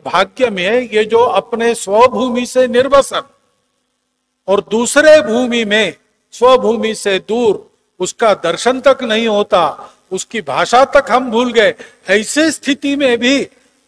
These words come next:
उसकी पुरानी स्मृतियां पीढ़ी दर पीढ़ी जतन करते हुए आप जो रह रहे हैं, उसका प्रयोजन है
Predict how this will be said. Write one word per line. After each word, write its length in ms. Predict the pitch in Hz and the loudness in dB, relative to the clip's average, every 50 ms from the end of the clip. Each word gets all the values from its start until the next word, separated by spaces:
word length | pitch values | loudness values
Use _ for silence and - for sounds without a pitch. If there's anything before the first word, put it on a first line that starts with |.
| _ _ - | _ _ -6
उसकी 400 | 247 269 - - - - 294 294 | -4 -4 -4 -4 -4 -4 -4 -4
पुरानी 760 | - - 240 233 233 247 269 285 285 285 285 294 294 285 262 | -4 -6 -4 0 4 4 6 6 4 4 2 0 0 0 -2
स्मृतियां 760 | 202 - - - 233 240 240 - 269 269 277 254 233 208 165 - - - - | -4 -8 -8 -6 -4 -4 -4 -2 -2 2 2 4 4 2 0 -4 -8 -12 -10
पीढ़ी 280 | 233 240 240 254 262 262 | -8 -4 -2 -2 -2 -2
दर 260 | - - 233 233 233 | 0 0 0 0 0
पीढ़ी 320 | 233 - 220 214 233 240 | -4 -8 -8 -6 -6 -6
जतन 420 | 220 - 254 233 - 233 226 214 202 | -4 -2 -2 0 0 -2 -4 -4 -4
करते 340 | - 208 185 - - 208 | -4 -4 -4 -4 -2 -2
हुए 340 | 190 180 165 170 185 220 247 254 - - - - - _ - | -2 -2 -2 0 2 2 2 0 -2 -6 -18 -20 -20 _ -10
आप 340 | - 143 156 175 196 190 - - | -4 -2 0 0 0 -2 -4 -2
जो 160 | 190 196 185 | -2 -2 -2
रह 340 | 165 139 143 156 156 180 220 | -2 -4 -2 -2 0 2 2
रहे 460 | 240 254 247 208 190 185 175 160 160 | 4 4 4 4 4 2 2 2 2
हैं, 400 | 185 226 262 277 269 - - - _ _ - | 4 4 2 0 0 -4 -12 -20 _ _ -12
उसका 340 | 175 175 - _ - 208 190 | -12 -12 -10 _ -4 -2 -2
प्रयोजन 580 | - - 175 170 175 185 185 170 165 165 165 147 | -2 -4 -6 -4 -4 -4 -4 -4 -6 -6 -6 -4
है 340 | 139 160 208 240 262 277 | -2 0 2 2 2 2